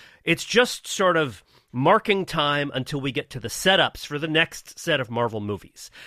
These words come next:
And that has become the big problem in phase four or phase five or whatever we're in here, uh, post-pandemic, is that everything just feels like it's just, "Well, what can we do to get you to the part of the movie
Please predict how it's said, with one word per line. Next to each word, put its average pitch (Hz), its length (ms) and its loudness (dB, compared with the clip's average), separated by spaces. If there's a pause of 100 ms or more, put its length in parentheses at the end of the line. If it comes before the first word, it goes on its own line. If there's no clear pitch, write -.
(280)
And 165 280 2
that 247 240 4
has 214 240 -2
become 139 460 -4
the 123 80 -6
big 170 380 0
problem 131 460 0
in 107 280 -6
phase 135 420 -6
four 113 560 -2
or 104 180 -6
phase 113 380 -8
five 104 320 -4
or 98 60 -10
whatever 107 260 -8
we're 101 120 -6
in 101 120 -6
here, 92 320 -10 (320)
uh, 104 220 -6 (100)
post-pandemic, 113 800 -2 (240)
is 123 120 -10
that 147 140 -8 (100)
everything 226 540 2
just 143 260 -4
feels 143 520 -4
like 123 280 -2
it's - 340 -8
just, 196 360 -2
"Well, 220 340 2 (420)
what - 200 2
can 254 140 2
we 240 100 0
do 190 240 2
to 160 160 -2
get 170 180 0
you 165 60 6
to 160 80 0
the 151 80 2
part 214 240 6
of 214 60 2
the 208 60 -2
movie 131 440 0